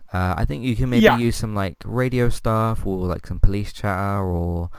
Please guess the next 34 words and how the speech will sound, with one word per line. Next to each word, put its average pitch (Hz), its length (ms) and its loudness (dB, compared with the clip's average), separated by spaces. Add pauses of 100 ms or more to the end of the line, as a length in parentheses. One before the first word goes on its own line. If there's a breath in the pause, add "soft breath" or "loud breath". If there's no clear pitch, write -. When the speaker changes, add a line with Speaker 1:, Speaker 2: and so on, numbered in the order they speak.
(720 soft breath)
Speaker 1:
um, 87 480 -2
some 95 180 -4
newspaper 101 460 6
stuff, 98 520 0
which - 200 -6
they, 90 180 -4 (140)
they've 90 180 -2
kinda 92 220 -6
already 90 180 -4
done 87 220 -4
a 90 60 -6
little 92 180 -6
bit. 90 260 4 (680)
But - 160 2
maybe 120 300 2
on 113 120 -2
the 107 80 -2
radio, 104 340 0
if 101 220 0
you, 104 160 0
if, 107 240 -4
if - 160 -2
he 113 100 -4
turns 107 220 2
on 101 120 -6
the 98 60 -4
radio 98 300 0
in 98 80 -4
one 95 140 -4
scene 98 340 -4
and 95 140 -6
you 92 100 -2
hear, 98 240 0
like, 87 480 -2